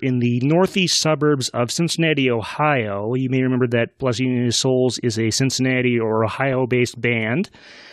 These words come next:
Now, I did check on this, and it seems like this, this was originally released in twenty fifteen, so I assume this recording is either from twenty fourteen or twenty fifteen.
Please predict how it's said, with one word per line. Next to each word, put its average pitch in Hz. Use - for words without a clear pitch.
Now, 147
I 160
did 185
check -
on 165
this, 113
and 123
it -
seems 214
like 147
this, 160
this 180
was 208
originally 247
released 196
in 156
twenty 180
fifteen, 151
so 139
I 139
assume 160
this 139
recording 135
is 120
either 135
from 127
twenty 135
fourteen 131
or 117
twenty 123
fifteen. 110